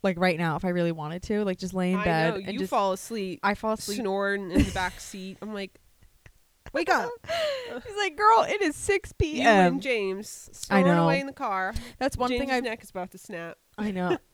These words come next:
Speaker 1: <laughs> He's like, "What is it called? Your, your, uh,"
Speaker 2: Your chin?
Speaker 1: No, what's, what do boys have?
Speaker 2: Oh, Adam's apple.
Speaker 1: His Adam's apple's about to pop out of his
Speaker 2: Yeah.
Speaker 1: skin, and he's like, "Yeet."
Speaker 2: It's like when a kid falls asleep in their car seat and their head's, like, flopping
Speaker 1: <laughs>
Speaker 2: around.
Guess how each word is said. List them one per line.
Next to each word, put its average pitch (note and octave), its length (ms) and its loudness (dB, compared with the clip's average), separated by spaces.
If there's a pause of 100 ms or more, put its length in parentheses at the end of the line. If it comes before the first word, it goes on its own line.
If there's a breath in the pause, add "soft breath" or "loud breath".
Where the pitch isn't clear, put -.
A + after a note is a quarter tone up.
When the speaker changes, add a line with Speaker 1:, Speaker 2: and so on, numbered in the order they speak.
Speaker 1:
<laughs> - 1400 -2
He's B3+ 220 -10
like, A#3+ 240 -10
"What A3 100 -8
is C4 120 -14
it C#4 80 -20
called? D4 340 -10
Your, F#3+ 380 -8 (420)
your, F#3 300 -8
uh," E3+ 340 -8
Speaker 2:
Your F3+ 120 -14 (720)
chin? A3+ 320 -16 (200)
Speaker 1:
No, C#4 220 -8
what's, C4 300 -10
what A#3+ 100 -6
do C#4+ 80 -4
boys C4+ 340 -10
have? B3+ 300 -10 (360)
Speaker 2:
Oh, A3+ 200 0
Adam's F3 320 -6
apple. D#3 440 -8
Speaker 1:
His A#3 220 -8
Adam's G3 320 -2
apple's F#3+ 300 -4
about F#3 160 -2
to E3 80 -6
pop - 440 -6
out F#3+ 120 -2
of F3+ 40 -4
his F#3+ 160 -8
Speaker 2:
Yeah. G3+ 140 -6
Speaker 1:
skin, F#3+ 260 0
and F#3 140 -4
he's E3+ 80 -10
like, F3 180 -8
"Yeet." D4+ 300 -12 (580)
Speaker 2:
It's - 80 -18
like C4 120 -6
when C4 100 -4
a G#3 40 -2
kid G3+ 260 -8
falls G3+ 240 -6
asleep G3 260 -10
in G3 60 -12
their F3 100 -8
car E3+ 260 -14
seat F#3+ 200 -14
and F#3 80 -10
their E3 100 -10
head's, D#3+ 260 -18
like, - 160 -20
flopping - 500 -2
Speaker 1:
<laughs> - 20 -8
Speaker 2:
around. - 280 -2